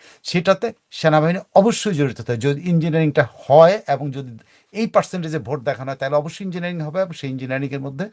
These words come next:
সেনাবাহিনী, আহ, ইনভলভমেন্ট এবং নির্বাচন কমিশনের ইনভলভমেন্ট মাস্ট, আপনি নিশ্চিত থাকেন। আপনি দেখবেন যে এই ভোটের পার্সেন্টেজ এই কিছুক্ষণের মধ্যে হয়তো বেরিয়ে যাবে যে, আহ, ষাট, পঁয়ষট্টি এরকম পার্সেন্টেজ কিন্তু,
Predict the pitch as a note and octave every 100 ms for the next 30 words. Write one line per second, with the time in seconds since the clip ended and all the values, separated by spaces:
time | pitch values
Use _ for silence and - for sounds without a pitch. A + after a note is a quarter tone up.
0 | _ _ - D3+ A#2 G2+ F#2+ F#2+ - -
1 | - - - A#2+ - D#3+ D3+ D#3 F#3 G3+
2 | - E3+ F#3+ G3+ C3+ C#3+ C3+ B2 B2 C3
3 | A2+ A#2+ B2 G#2+ A#2 A#2 D#3 - - D3
4 | D3+ - - - _ _ - D3 D3+ D3
5 | D#3 B2+ G#2 G#2+ - - - D#3 E3 F3+
6 | F#3+ F3+ F3 F#3+ F3 _ _ - C3 D3
7 | G3 F#3+ F3+ - F3 F#3+ - E3 E3 F3
8 | F#3 - F3 F3 D#3+ D3+ D3+ D#3 D#3 C#3+
9 | D3 C#3 C3+ C#3+ C3+ A#2+ - _ _ -
10 | A#2 A2 - - C3+ C3+ _ C#3+ A2 A2
11 | - C3+ B2 B2+ - A#2 B2 A2+ A2 -
12 | A#2 B2